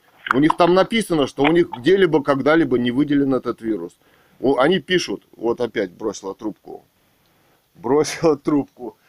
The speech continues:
Что он дизайнировался с помощью суспензии. Че-, они хот-, дизайн что такое? Они хотели сдизайнировать, да? Они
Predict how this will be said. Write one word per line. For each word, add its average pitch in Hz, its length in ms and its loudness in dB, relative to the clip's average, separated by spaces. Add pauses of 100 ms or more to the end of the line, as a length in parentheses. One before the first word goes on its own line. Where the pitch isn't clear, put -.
(260)
Что 185 360 -2
он 180 140 -6
дизайнировался 196 960 2
с - 80 -14
помощью 160 420 -4
суспензии. 151 680 0
Че-, 156 220 -4 (160)
они 143 260 2
хот-, 143 240 -4
дизайн 127 440 -2
что 107 200 -12
такое? 85 320 -10
Они 104 80 -10
хотели 151 420 -2
сдизайнировать, 113 800 -4
да? 135 220 -4 (480)
Они 135 460 2